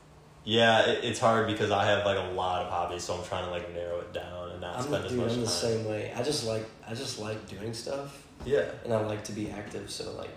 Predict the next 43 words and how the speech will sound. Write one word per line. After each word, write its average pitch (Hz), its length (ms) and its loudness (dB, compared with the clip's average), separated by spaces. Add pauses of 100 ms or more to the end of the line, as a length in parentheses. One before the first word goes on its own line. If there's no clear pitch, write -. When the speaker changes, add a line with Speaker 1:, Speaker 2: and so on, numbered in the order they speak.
(380)
Speaker 2:
I 110 40 -12
have 104 80 -8
a - 40 -6
lot 104 100 -6
of 104 80 -10
hobbies, - 380 -12
too. - 140 -14 (600)
Speaker 1:
Yeah, 113 480 6
so, 127 220 4
like, 120 220 6
running's 117 300 4
obviously 107 320 2
the 104 100 0
biggest 101 320 0
one, 92 260 -2 (440)
but 95 380 2 (1900)
being 120 240 2
self-taught 104 600 6
on 104 280 4
piano 98 560 2
and 95 80 -4
just 92 300 -8
songs 95 380 0
that 98 100 0
I 98 140 2
like 98 300 2
on 90 140 -4
YouTube, 98 540 -6
you 87 80 -8
know, 90 160 -4
that's 87 160 -2
as 90 80 -8
far 90 180 0
as 90 100 0
I'm 87 120 -2
going 87 240 0
with 92 120 -6
that. 98 460 4
Speaker 2:
Yeah. 107 220 0 (640)
Speaker 1:
Um, 90 320 -4 (500)
that's 95 240 0
really 90 180 -2
fun, 82 180 -8